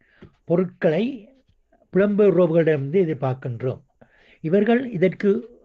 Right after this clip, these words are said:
இந்த உதவியை செய்து, அ, இதற்குரிய பொருட்களை நான் ஏற்கனவே எங்களுக்கு அஞ்சு மிஷின் இருக்கபடியால், இன்னும் ஒரு அஞ்சு மிஷின் தேவை. அவற்றையும், ஆ, மற்றது இவர்களுக்கு வேண்டிய பொருட்கள், வேண்டுதற்குரிய, ஆ,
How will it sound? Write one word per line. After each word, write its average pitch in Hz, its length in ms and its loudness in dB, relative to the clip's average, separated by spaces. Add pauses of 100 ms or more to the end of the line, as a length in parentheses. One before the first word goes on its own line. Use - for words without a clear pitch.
இந்த 165 420 0 (180)
உதவியை 175 560 0
செய்து, 175 400 -6 (580)
அ, 156 280 2
இதற்குரிய 151 460 -2
பொருட்களை 147 480 0
நான் 139 260 -4
ஏற்கனவே 143 500 -4
எங்களுக்கு 135 300 -6
அஞ்சு 135 200 -8
மிஷின் 135 260 -8
இருக்கபடியால், 123 540 -10
இன்னும் 147 160 -10
ஒரு 139 120 -8
அஞ்சு 135 240 -8
மிஷின் 131 280 -12
தேவை. 127 440 -14 (500)
அவற்றையும், 143 840 -2 (460)
ஆ, 143 580 -4 (520)
மற்றது 156 560 -4
இவர்களுக்கு 156 500 -2
வேண்டிய 143 320 -2
பொருட்கள், 147 480 -2
வேண்டுதற்குரிய, 139 760 -2 (540)
ஆ, 135 680 -2